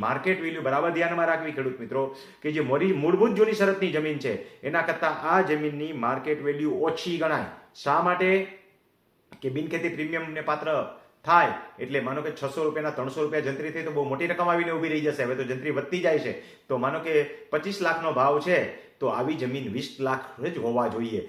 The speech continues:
જ્યારે તમે વીસ લાખની સામે બાવીસ લાખમાં તમને નવી શરતની જમીન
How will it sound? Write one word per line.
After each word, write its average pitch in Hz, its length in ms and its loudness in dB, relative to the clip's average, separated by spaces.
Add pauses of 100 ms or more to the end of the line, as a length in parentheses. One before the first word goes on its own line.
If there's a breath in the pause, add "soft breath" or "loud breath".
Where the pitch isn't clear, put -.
(200 loud breath)
જ્યારે 139 220 4
તમે 151 220 -2
વીસ - 260 -4
લાખની 156 280 -2
સામે 151 220 -4
બાવીસ 151 320 0
લાખમાં 151 280 -4
તમને 147 240 -6
નવી 147 240 -4
શરતની 147 320 -6
જમીન 143 240 -4